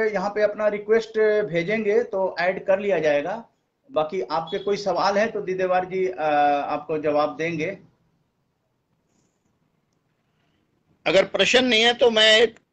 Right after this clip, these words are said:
Speaker 2: अपने से ही सबको guide करना चाहता हूँ।
Speaker 1: जी, जी, बताएं।
Speaker 2: कि हमारी अभी सभी हम अपने आप से प्रश्न करें, जो भी है व्यक्ति, उसको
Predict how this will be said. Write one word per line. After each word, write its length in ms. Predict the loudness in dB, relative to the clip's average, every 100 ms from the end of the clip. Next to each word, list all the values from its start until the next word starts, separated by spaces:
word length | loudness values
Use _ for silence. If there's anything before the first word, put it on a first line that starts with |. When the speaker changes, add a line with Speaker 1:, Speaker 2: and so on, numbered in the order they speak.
| -4
Speaker 2:
अपने 300 | -4 0 0
से 160 | 4 4
ही 300 | 4 2 -2 -8
सबको 400 | -4 -2 2 0
guide 300 | 4 2 2
करना 220 | -2 -2
चाहता 280 | 0 0 0
हूँ। 400 | -2 -2 -8 _ -10
Speaker 1:
जी, 140 | -10
जी, 260 | -8 -14 -16 _ _ _ _ _ _ _ _ _ _ _ _ _ _ _ _ _ _ _ _ -10
बताएं। 300 | -6 -4 -6 -10 _ _ -20 _ _ _ _ _ _ _ _ _ _ _ _
Speaker 2:
कि 360 | -2 -2 -2 -16 -8
हमारी 480 | 0 4 6 6 4 2
अभी 280 | 2 4 2
सभी 340 | 4 4 6
हम 140 | 6
अपने 300 | 4 4 4
आप 160 | 6 4
से 140 | 4
प्रश्न 360 | 2 2 0 0
करें, 340 | 0 -2 -4 -16 _ _ _
जो 360 | -6 4 6 6
भी 400 | 4 2 2 4
है 280 | 6 6 4
व्यक्ति, 440 | 0 -2 -2 -6 -6 _ _ _ _ _ _ _ _ _ _ -2
उसको 540 | -2 4 4 4 _